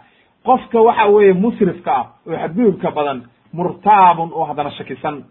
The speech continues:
"Alladhina yujadiluuna fi aayaati Illahi bigayri sultaanin ataahum." Kuwa aayadaha Ilaahay kula doodaya oo ka hor imaanaya, iyagoon wax xujo ah haysan, ee diidaya macnaha aayadihii Ilaahay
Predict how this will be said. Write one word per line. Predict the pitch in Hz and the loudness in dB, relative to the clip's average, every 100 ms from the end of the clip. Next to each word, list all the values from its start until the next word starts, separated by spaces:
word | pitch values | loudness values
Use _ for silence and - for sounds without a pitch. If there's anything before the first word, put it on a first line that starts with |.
| _ _ _ _ _ _ | _ _ _ _ _ _
"Alladhina | 269 254 233 220 214 | -2 2 2 4 4
yujadiluuna | 196 185 196 190 175 175 170 160 | 4 4 2 2 2 -2 -2 -4
fi | 160 185 | -6 -6
aayaati | 160 160 156 151 147 | 0 0 2 -2 -6
Illahi | 151 165 160 135 120 - _ 147 | -6 -2 -2 -4 -10 -16 _ -2
bigayri | 175 190 254 262 185 - | 0 2 2 2 0 -2
sultaanin | 175 165 202 208 170 160 | -10 -6 0 0 0 -4
ataahum." | 156 147 156 143 127 117 117 _ _ - | -4 -2 2 2 0 -10 -14 _ _ -6
Kuwa | 254 240 | 0 2
aayadaha | 196 190 185 226 214 | 4 4 4 2 0
Ilaahay | 190 196 220 190 180 | 0 2 4 4 2
kula | 175 202 214 | 0 0 0
doodaya | 170 170 160 139 135 120 - _ - | 0 -4 -4 -4 -6 -8 -12 _ -4
oo | 190 | -2
ka | 190 240 | 0 0
hor | 214 190 | 0 -2
imaanaya, | 180 175 185 165 147 117 - _ | -4 0 0 0 -4 -6 -12 _
iyagoon | 180 226 196 | 2 2 4
wax | 196 | 2
xujo | 185 156 170 | 0 -2 0
ah | 151 | 0
haysan, | 143 135 - 156 139 _ _ _ _ _ _ _ - | -2 -6 -8 -10 -12 _ _ _ _ _ _ _ 2
ee | 190 | 4
diidaya | 180 135 226 269 214 190 | 2 0 0 2 4 4
macnaha | 170 160 202 190 170 | 2 -2 0 0 2
aayadihii | 170 175 196 170 | 0 0 -2 0
Ilaahay | 170 156 143 | 0 0 -2